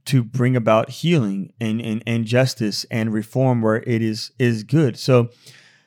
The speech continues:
I first of all would encourage us all to pray and fast for our public leaders, um, for our public leaders. They, they need our prayers. That's what Saint John Vianney did. Saint John Vianney, when he would hang out with other priests and they would complain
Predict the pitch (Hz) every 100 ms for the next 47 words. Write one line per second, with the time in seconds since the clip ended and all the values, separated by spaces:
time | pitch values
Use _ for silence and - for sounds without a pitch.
0 | _ 131 135 175 175 135 131 117 117 -
1 | 131 123 - - 127 120 - - _ 127
2 | 127 123 110 131 123 113 120 110 113 -
3 | 110 110 120 113 110 - 123 113 107 101
4 | 117 - _ _ 117 113 - - - 120
5 | 107 123 117 110 107 101 107 - 120 113
6 | 117 113 120 123 117 110 123 113 131 170
7 | 170 147 127 127 117 110 117 107 - _
8 | _ _ _ _ _ - - 139 135 127
9 | 127 131 123 123 120 127 123 113 120 101
10 | - 131 123 113 117 120 120 110 123 127
11 | 131